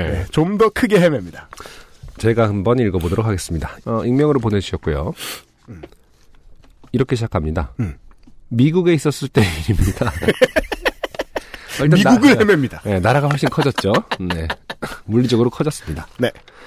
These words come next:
Speaker 2: 이천 년대 초반 한시적 공부 노동자 생활 시절 로스앤젤레스라는 드넓은 도시에서 생활하기 위해서 저는
Speaker 1: 배경은 엘에이입니다.
Speaker 2: <laughs> 네.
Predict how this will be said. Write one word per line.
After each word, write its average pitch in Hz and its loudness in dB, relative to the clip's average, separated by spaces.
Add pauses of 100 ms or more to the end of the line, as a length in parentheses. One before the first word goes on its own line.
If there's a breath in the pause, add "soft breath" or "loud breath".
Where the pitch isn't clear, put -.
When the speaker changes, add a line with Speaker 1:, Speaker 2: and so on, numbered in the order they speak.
(280 loud breath)
Speaker 2:
이천 180 0
년대 131 2
초반 117 0
한시적 170 -2
공부 110 2
노동자 90 0
생활 98 -2
시절 95 2
로스앤젤레스라는 104 0
드넓은 131 2
도시에서 110 -2 (440 loud breath)
생활하기 127 0
위해서 92 -2
저는 175 4
Speaker 1:
배경은 233 4 (120)
엘에이입니다. 160 2
Speaker 2:
<laughs> 104 2
네. 92 0